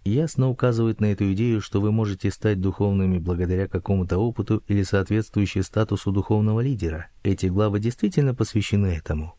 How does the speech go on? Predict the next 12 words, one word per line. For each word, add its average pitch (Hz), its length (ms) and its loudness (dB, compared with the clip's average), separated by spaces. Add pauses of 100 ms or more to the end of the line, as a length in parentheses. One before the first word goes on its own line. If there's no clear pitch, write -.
(160)
Теперь 87 320 0
позвольте 143 480 0
мне 143 160 2
рассказать 135 520 -2
вам 78 140 -2
об 78 120 -2
этом. 78 320 -6 (280)
Это 107 340 0 (100)
очень 123 360 2
интересный 87 540 0
раздел. 80 460 -4 (180)
Послушайте. 85 720 -2